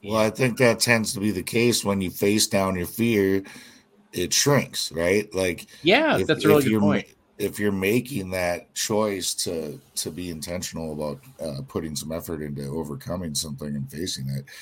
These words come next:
Speaker 1: it's going to shrink. You're going to overcome it.
Speaker 2: That's a really interesting point. We had a conversation yesterday after, uh, a presentation, uh, at the hospital, and on one of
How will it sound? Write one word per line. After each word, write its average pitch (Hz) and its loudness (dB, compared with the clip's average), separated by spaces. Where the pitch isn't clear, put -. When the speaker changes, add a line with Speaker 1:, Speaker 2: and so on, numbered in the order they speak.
Speaker 1:
it's 71 -6
going 78 -8
to 80 -4
shrink. 87 -4
You're 82 -4
going 80 -2
to 87 -2
overcome 123 -2
it. - -14
Speaker 2:
That's 156 2
a 165 2
really 151 6
interesting 107 -2
point. 104 0
We 117 0
had 113 2
a 107 -4
conversation 101 -2
yesterday 90 -2
after, 85 -4
uh, 80 2
a 95 -4
presentation, 87 -6
uh, 80 -6
at 107 -4
the 95 -6
hospital, 90 -4
and 85 -8
on 95 -6
one 107 -4
of 90 -4